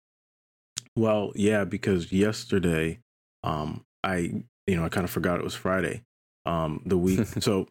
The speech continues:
Speaker 1: in the middle of the week, Wednesday, I went to the city, 'cause right now I'm in upstate New York.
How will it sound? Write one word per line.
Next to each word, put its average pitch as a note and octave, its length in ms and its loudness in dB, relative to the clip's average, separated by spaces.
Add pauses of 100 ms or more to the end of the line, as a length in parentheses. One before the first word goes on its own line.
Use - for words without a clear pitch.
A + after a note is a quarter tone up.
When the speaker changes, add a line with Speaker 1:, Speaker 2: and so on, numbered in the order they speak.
Speaker 1:
in G#2 60 4
the G2+ 60 6
middle A2 200 6
of G2+ 80 6
the G2 60 6
week, F#2+ 240 4
Wednesday, F#2 500 2
I F2+ 60 0
went F#2+ 300 2
to E2 360 0 (140)
the F2+ 80 0
city, F#2 320 4
'cause F2 220 0
right A2 180 2
now G#2+ 100 2
I'm G2+ 120 2
in F2 100 0
upstate F#2+ 320 -2
New E2+ 60 0
York. F2 360 0